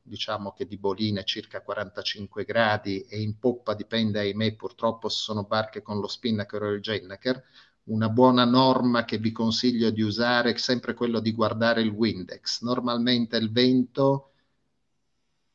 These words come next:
dell'altra barca viene dalla direzione del Windex.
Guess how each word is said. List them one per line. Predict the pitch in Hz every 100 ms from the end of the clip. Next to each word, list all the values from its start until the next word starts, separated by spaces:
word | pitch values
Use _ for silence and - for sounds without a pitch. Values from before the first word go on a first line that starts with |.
| _
dell'altra | 113 117 117 127 127 - 117
barca | 110 117 113 110 - 127 131
viene | 120 113 123 131 131 127 123
dalla | 110 117 113 110
direzione | 110 104 - 117 110
del | 98 98
Windex. | 95 87 82 - - -